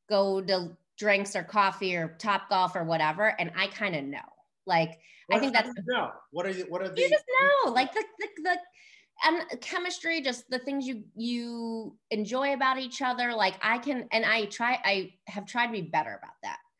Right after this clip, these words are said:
Speaker 1: I've
Speaker 2: Okay.
Speaker 1: tried to say, "All right, let me try this two more times or one more time," or whatever it is, because I'm like, you know, maybe they were nervous or maybe they had a bad day or, like, you know, so I try not to be
Speaker 2: Right.
Speaker 1: too judgy, but usually I do know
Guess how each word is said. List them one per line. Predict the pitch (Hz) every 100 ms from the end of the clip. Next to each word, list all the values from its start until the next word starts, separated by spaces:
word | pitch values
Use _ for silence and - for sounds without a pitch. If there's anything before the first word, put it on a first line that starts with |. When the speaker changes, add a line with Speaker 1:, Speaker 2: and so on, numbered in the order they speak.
| _ _ -
Speaker 1:
I've | 185 175
Speaker 2:
Okay. |
Speaker 1:
tried | - 208 202 202 180 -
to | 196 185 180
say, | 175 175 165
"All | 175
right, | 165 160
let | 175 180
me | 185
try | 175 175 165
this | 160 - - _ _ _ _ -
two | 269
more | 196 170
times | 165 135 - 165
or | 160
one | 180 190
more | 175
time," | 170 143 107
or | 151
whatever | 160 180 175 160
it | 147
is, | 139 -
because | 180 202
I'm | 214
like, | 226 226
you |
know, | 269
maybe | 269 277
they | 285 277
were | 294
nervous | 302 294 208 170
or | 196
maybe | 214 208 220 226 226 _ _ _ _
they | 220
had | 240
a | 247
bad | 262 233
day | 277 262 233 190 170
or, | 165
like, | 170 170 165 -
you | 214
know, | 190 190
so | 208 208
I | 196
try | 202 220 220
not | 208 190 - -
to | 196 185 175 170 165 _ _ _ _ -
be | 190
Speaker 2:
Right. | 139
Speaker 1:
too | 233 202
judgy, | 175 170 165 165
but | 185
usually | 202 208 247 262 220 190 170 165 160
I | 175
do | 175 165 190 175
know | 170 165 160 151 151 151